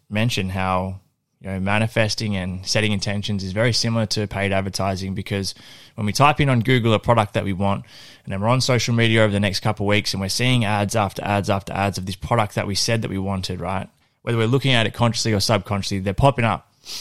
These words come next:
And the more we see them and the more it means something to us, the more likely it is that we're gonna purchase the product. Okay, and when it comes to our intentions, we need to be very, very clear on what it is that we want, and we need to make ourselves aware of it as often as possible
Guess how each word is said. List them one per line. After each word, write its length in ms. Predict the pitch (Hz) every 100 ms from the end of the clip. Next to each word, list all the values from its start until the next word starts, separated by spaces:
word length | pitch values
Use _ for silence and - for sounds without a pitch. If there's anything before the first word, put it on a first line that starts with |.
| - - _ _ _ _ _ _
And 520 | 123 120 120 113 - - -
the 120 | 110
more 200 | 117 156
we 100 | 175
see 200 | 131 165
them 320 | 147 101 117 127
and 120 | 113
the 40 |
more 160 | 120 135
it 60 |
means 220 | 107 139 139
something 220 | 117 104
to 160 | 135
us, 120 | 113 101
the 60 |
more 180 | 110 107
likely 320 | 104 107 -
it 60 | 101
is 120 | 98
that 80 | 95
we're 60 |
gonna 160 | 98 95
purchase 340 | 98 98 92
the 80 | -
product. 520 | 104 117 92 - - - _ _ -
Okay, 200 | 107 107
and 80 | 107
when 100 | 104
it 60 |
comes 240 | - 117 117
to 80 |
our 60 | 110
intentions, 440 | 92 135 135 98
we 100 | 95
need 120 | 117 123
to 60 |
be 100 | 107
very, 600 | 92 98 120 120 120 113
very 360 | - 98 110 95
clear 200 | - 110
on 80 | 101
what 160 | 95
it 40 | 98
is 120 | 95
that 140 | 98
we 60 | 90
want, 280 | 95 113 113
and 80 |
we 80 | 104
need 100 | 104
to 60 | 98
make 240 | 98 98
ourselves 320 | 98 95 95
aware 300 | 90 98 101
of 80 | 95
it 100 | 95
as 160 | - 92
often 280 | - 101 95
as 100 | 90
possible 520 | - 107 98 90 92